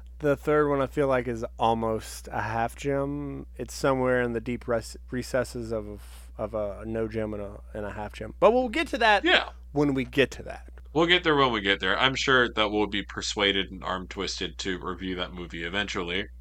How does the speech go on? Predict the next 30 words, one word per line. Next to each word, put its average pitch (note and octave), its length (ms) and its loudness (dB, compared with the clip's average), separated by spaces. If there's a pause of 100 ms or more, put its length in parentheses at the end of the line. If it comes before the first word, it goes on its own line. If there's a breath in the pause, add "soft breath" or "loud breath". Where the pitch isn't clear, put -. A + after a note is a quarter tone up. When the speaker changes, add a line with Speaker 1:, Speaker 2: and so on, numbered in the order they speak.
(200)
Speaker 1:
Yeah. A#2+ 200 -2
So A3 100 4
yes, A#3 240 4
guys, F#3 380 2
uh, D3 320 8
this F3+ 220 6
is D3+ 120 -4
week A3 240 -2
two C4+ 320 4
of C#3 140 4
Mike F3+ 260 4
Myers F#3+ 300 4
Month, C3+ 260 0
or E3 640 10 (460)
M F3 200 10
Cubed. C3+ 520 4 (260)
Still G#3 300 6
workshopping C3 600 8
it A#2 180 -2
because B2 280 -2
the B2 100 2
Butt B2+ 180 6
Meister C3 340 4
hasn't A#2 280 2
come A#2+ 160 0
up A2 120 -2
with A#2+ 160 -10
anything A#2 360 -2
else A#2 260 -6
yet. G#2+ 180 -8